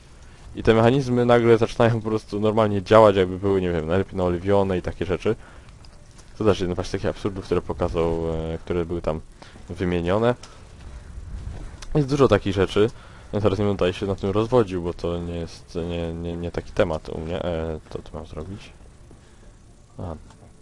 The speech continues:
nie. O co chodzi? What the fuck, what the fuck? A, tutaj mam wejść?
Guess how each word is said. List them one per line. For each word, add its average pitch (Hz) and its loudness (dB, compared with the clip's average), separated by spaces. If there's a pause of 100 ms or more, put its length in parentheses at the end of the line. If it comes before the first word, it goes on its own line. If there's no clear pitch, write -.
(600)
nie. 80 -12 (2500)
O - -14
co - -8
chodzi? 113 -8 (1900)
What - -14
the - -12
fuck, - -12
what - -10
the - -8
fuck? - -10 (100)
A, 87 -8
tutaj - -10
mam 87 -6
wejść? 135 -10